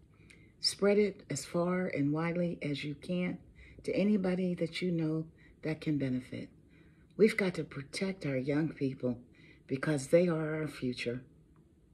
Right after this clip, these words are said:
This is Doctor Rhonda Johnson. My views are my own. Stay safe, stay connected, stay alive.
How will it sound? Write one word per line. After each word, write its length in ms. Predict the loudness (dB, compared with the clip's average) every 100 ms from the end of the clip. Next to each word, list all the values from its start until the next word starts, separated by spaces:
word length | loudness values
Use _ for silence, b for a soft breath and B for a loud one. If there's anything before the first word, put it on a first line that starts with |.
| -20 B B B B
This 200 | -6 -4
is 140 | -4 0
Doctor 340 | 0 0 -2
Rhonda 340 | -2 -2 -2 -2
Johnson. 480 | -2 -2 -2 -2
My 140 | 0 -2
views 340 | -2 -4 -2
are 60 | -2
my 280 | 0 0 -2
own. 280 | 0 -2 -2 B B B
Stay 280 | -6 0 0
safe, 500 | 0 0 0 -2 -8 -20 B B B
stay 300 | -4 2 2
connected, 640 | 2 2 2 0 -4 -6 -8 -20 -20 B B
stay 340 | -6 2 4
alive. 540 | 4 4 -2 -4 -6